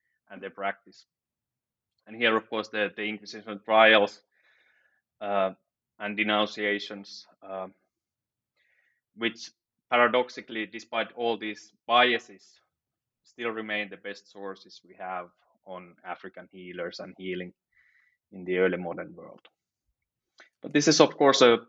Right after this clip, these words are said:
a conceptual problem in the, in that the Portuguese very rarely referred to African healers as healers, you know, using the, the Portuguese word,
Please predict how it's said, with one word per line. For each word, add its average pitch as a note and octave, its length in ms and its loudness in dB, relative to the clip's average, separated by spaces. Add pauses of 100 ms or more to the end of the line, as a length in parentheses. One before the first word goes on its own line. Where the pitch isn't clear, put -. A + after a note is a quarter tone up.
(360)
a A2+ 300 6 (580)
conceptual B2 560 0
problem F2+ 500 -14
in F#2 140 -16
the, F#2 160 -16
in G#2+ 120 -10
that G2 160 0
the G2+ 60 -4
Portuguese G2+ 720 -4 (1160)
very A2+ 360 8
rarely A2 520 8
referred A2 560 -6
to A2 100 -12
African G#2 480 -8
healers G2 600 -14 (580)
as A#2 120 -8
healers, A2+ 400 -2
you A#2+ 240 -6
know, A#2+ 80 2
using A#2+ 420 -2
the, G#2 280 -2
the A2 60 -12
Portuguese G#2+ 540 -8
word, G2 280 -10